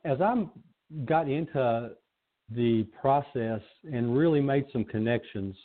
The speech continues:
with these players, I developed a connection within Major League Baseball. And the final, I'd say, ten to twelve interviews, and one includes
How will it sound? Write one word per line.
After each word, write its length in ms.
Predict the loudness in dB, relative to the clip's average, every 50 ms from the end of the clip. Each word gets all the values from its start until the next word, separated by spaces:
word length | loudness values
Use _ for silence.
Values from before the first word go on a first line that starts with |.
| _ _ _ _ _ _ _ _ _ _ _ -2
with 200 | 0 0 2 2
these 140 | 2 0 0 -2 -4 -2 2
players, 400 | 4 4 4 4 4 2 0 -4 -8 -14 _ _ _ _ -2
I 100 | 0 0
developed 440 | 2 2 2 2 2 0 0 -2 -6
a 60 | -8
connection 560 | -6 -4 -2 -2 -2 -2 -4 -6 -6 -4 -2
within 320 | -4 -4 -2 -2 -2 0 0
Major 260 | 0 0 0 -2 -2
League 200 | -4 -4 -4 -2
Baseball. 580 | -2 -4 -4 -4 -4 -6 -6 -6 -6 -8 -14 _ _ _ _ _ _ _ _ _ _ _ _ -2
And 360 | 0 2 4 4 6 4 4
the 100 | 2 2 0
final, 600 | 0 2 2 2 0 0 0 0 0 0 0 -2 -4 -10 -10 -8
I'd 140 | -8 -8 -8 -6 -4 0
say, 360 | 2 4 4 4 4 2 0 -2 -8 _ -2
ten 180 | 0 2 2 2
to 80 | 0
twelve 500 | 0 0 0 2 2 4 4 4 2 0 -2 -8 _ _ _ _ _ _ _ _ 2
interviews, 580 | 2 4 4 4 4 4 4 4 4 2 0 -2 -6 -16 _ _ -12
and 720 | -10 -8 -6 -4 -2 0 0 0 0 -2 -8 -10 -6 -2
one 240 | 0 2 2 2
includes 520 | 2 0 0 0 0 2 2 2 0 -2